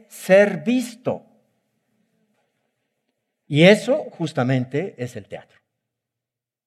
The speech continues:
Nadie es en el sentido de la identidad si no es visto por alguien.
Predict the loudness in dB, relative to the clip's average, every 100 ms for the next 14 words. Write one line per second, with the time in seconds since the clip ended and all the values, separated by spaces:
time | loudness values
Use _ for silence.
0 | _ _ _ _ 0 4 4 4 0 0
1 | 8 10 8 4 -4 -2 -2 -4 -4 -8
2 | -2 0 2 0 -2 -6 -8 -8 -14 -14
3 | -12 -10 -10 _ _ _ -12 -4 2 4
4 | 6 6 4 2 2 2 -2 0 4 4
5 | 4 -2 -4 -8 -10 -20